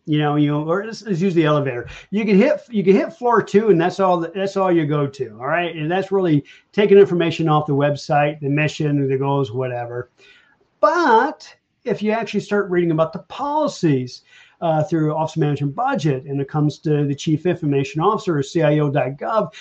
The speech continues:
when you start reading about policies and strategic plans affecting cybersecurity across government, and you're able to take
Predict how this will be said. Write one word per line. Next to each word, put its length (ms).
when 100
you 80
start 380
reading 320
about 500
policies 840
and 100
strategic 560
plans 460
affecting 420
cybersecurity 840
across 480
government, 560
and 80
you're 160
able 240
to 160
take 120